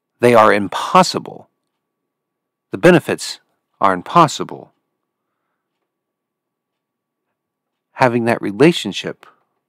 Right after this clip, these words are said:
with God, being forgiven, is impossible without Christ.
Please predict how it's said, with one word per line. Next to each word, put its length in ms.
with 180
God, 460
being 240
forgiven, 760
is 140
impossible 880
without 400
Christ. 580